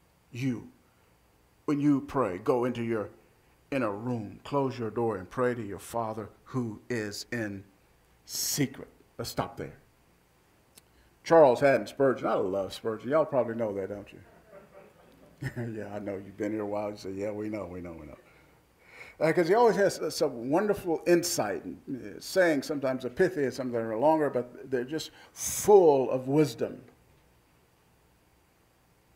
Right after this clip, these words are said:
Charles Spurgeon remarked, quote, "Private prayer is a thing for which the hypocrite has no heart."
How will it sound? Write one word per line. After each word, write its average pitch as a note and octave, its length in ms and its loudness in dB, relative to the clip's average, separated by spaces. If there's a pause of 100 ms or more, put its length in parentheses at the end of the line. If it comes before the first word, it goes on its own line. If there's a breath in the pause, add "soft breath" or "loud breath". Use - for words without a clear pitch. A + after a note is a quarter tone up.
(240)
Charles D#3+ 260 6
Spurgeon D3+ 360 4
remarked, B2+ 340 0
quote, D#3 360 6
"Private G3 580 4
prayer D#3+ 400 6
is C#3+ 240 2
a B2+ 120 4
thing D#3+ 380 4
for B2 140 -6
which C#3+ 260 2
the A#2 120 -2
hypocrite D3+ 540 2
has C3+ 300 6
no C3 240 6
heart." A#2 420 4